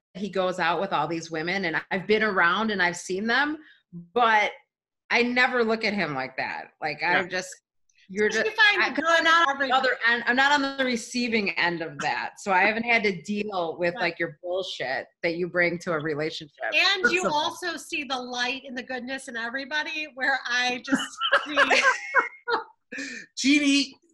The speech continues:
Speaker 2: Jeannie has tried to bring me down and get me canceled for two hundred episodes now, and the record has shown every, every guest we've had on, whether it's you or,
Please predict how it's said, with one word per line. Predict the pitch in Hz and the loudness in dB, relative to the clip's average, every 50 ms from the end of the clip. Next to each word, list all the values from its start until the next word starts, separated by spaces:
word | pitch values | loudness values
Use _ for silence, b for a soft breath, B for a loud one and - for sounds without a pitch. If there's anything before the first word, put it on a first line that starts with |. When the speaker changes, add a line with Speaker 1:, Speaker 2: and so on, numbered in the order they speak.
| _ - - - | _ -16 -10 -6
Speaker 2:
Jeannie | - 208 226 240 262 | -2 0 2 4 4
has | 254 247 - - | 4 4 2 0
tried | - - 185 180 175 175 180 175 | 0 2 4 4 4 4 4 0
to | - 180 | -2 -4
bring | 165 - 175 170 170 185 | -2 -2 -2 -2 -2 -2
me | 190 190 190 | -2 -4 -4
down | 170 151 165 156 156 170 175 170 | -2 -2 0 0 0 -2 -2 -4
and | 160 156 | -8 -6
get | 143 170 196 190 | -4 -4 -4 -4
me | 175 170 | -6 -10
canceled | 156 - - 156 156 151 - - 185 180 185 185 - - _ | -6 -4 -2 0 0 0 -2 -4 -4 -4 -6 -8 -12 -18 _
for | - - 160 160 151 151 - | -4 0 0 0 0 -2 -6
two | - - 208 185 | -8 -6 -4 -4
hundred | 165 190 175 160 156 | -2 -2 0 0 0
episodes | 151 - - 175 156 - 190 180 180 175 - | -2 -2 -4 -6 -6 -6 -4 -4 -6 -6 -6
now, | - 196 196 196 202 208 202 b b b b b b b _ | -6 -4 -4 -4 -4 -6 -10 b b b b b b b _
and | 170 175 175 | -2 -2 0
the | 175 165 | 0 2
record | 165 185 208 202 - 220 208 196 | 4 4 4 4 2 -4 -6 -6
has | 185 175 - | -4 -4 -2
shown | - - 185 175 165 151 143 143 143 - _ _ - - _ | 0 2 2 2 2 2 0 -2 -6 -12 _ _ -20 -8 _
every, | - 175 190 220 247 233 233 233 - | -2 0 0 0 -4 -6 -6 -2 0
every | 170 190 208 233 240 240 233 196 - _ - | 0 0 0 -2 -6 -6 -8 -10 -14 _ -2
guest | 190 185 190 185 - 208 | -2 -2 0 -2 -4 -6
we've | 175 160 - | -6 -4 0
had | 170 165 165 156 | 0 2 2 2
on, | 156 151 151 143 139 139 143 - _ _ - | 4 4 4 2 2 0 -4 -10 _ _ -8
whether | 160 160 156 156 | -6 -2 -2 -2
it's | 147 143 - - | -2 -2 -6 -10
you | 165 175 190 202 208 208 - - | -8 -8 -8 -8 -8 -10 -10 -8
or, | 170 156 147 | -8 -8 -8